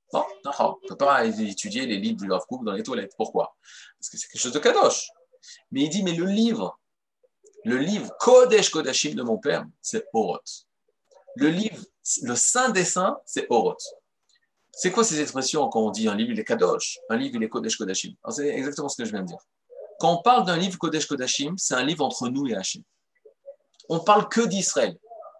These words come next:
On parle uniquement d'Israël et une chose, une chose qui concerne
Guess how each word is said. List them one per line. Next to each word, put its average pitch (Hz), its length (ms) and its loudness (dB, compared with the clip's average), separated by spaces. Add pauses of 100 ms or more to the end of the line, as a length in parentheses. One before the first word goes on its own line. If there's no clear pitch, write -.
(380)
On 175 120 0
parle 202 260 6 (100)
uniquement 240 800 0 (280)
d'Israël 180 720 0
et 147 100 -2
une 160 140 -2
chose, 214 540 0
une 131 140 -4
chose 185 220 -2
qui - 120 -10
concerne 170 400 -2